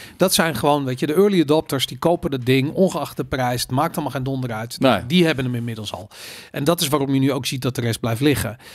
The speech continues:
Speaker 1: Ehm, dan heb je een, een, een, een groep die er achteraan komt en die hebben zoiets van, nou,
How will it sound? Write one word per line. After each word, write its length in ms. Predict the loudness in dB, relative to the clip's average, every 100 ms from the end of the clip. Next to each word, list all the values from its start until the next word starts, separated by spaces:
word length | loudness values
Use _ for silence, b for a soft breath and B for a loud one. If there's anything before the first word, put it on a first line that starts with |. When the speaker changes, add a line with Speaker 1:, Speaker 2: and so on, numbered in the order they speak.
| B B
Speaker 1:
Ehm, 420 | -2 2 2 0 -4
dan 260 | 0 2 4
heb 140 | 2
je 100 | 2
een, 260 | 0 0 -4
een, 200 | -8 -10 -10
een, 180 | -12 -10
een 240 | -8 -4
groep 420 | -2 2 2 2 -2
die 120 | -2
er 100 | -2
achteraan 440 | -4 0 4 4
komt 260 | 2 -4 -4
en 120 | 0
die 80 | 2
hebben 180 | 2 0
zoiets 200 | -2 0
van, 100 | 4
nou, 220 | 4